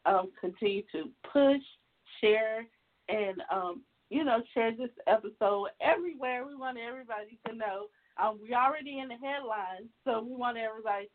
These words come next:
to know what's happening and what's going on, even more,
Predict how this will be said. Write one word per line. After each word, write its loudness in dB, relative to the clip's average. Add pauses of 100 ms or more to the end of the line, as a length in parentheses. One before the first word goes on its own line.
to -8
know 0 (260)
what's 4
happening 2 (320)
and -2
what's -2
going 0
on, 0 (120)
even 0
more, 6